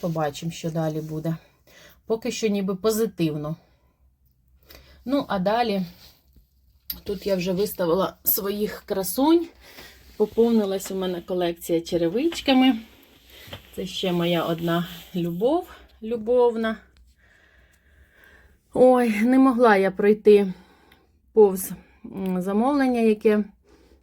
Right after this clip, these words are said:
запропонували дівчатка з орхідейної крамнички. І, звісно, коли я от-, відкрила, м, посилочку, я була дуже приємно здивована.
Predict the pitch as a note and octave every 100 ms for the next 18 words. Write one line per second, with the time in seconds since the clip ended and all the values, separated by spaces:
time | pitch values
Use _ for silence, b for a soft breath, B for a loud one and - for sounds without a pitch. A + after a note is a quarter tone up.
0 | - G3+ G#3 G#3 G#3+ G#3+ G3+ G3+ F#3+ F#3+
1 | F#3+ F#3+ G3 F#3 - F3 F#3 F#3 F3+ F#3
2 | F#3 F3+ F3+ F3 F#3+ F3+ F3 E3+ - E3+
3 | E3+ - _ _ _ _ _ _ _ _
4 | _ _ _ _ - B B B B -
5 | G#3+ F#3+ G3+ A3 G3+ F#3+ F#3+ G3+ F#3+ F3
6 | F3 - G3 F#3 - G3 F#3 E3+ E3 D#3+
7 | E3 E3 E3 B B B - E3+ E3+ b
8 | b _ _ _ _ - - F#3 A3 G#3+
9 | A#3 B3+ G#3+ - F#3+ F3+ F3 F3 E3+ E3
10 | F#3 E3 E3 E3 E3 D#3+ D#3+ D#3 D#3+ E3
11 | G3 B3+ A3 F#3+ F#3+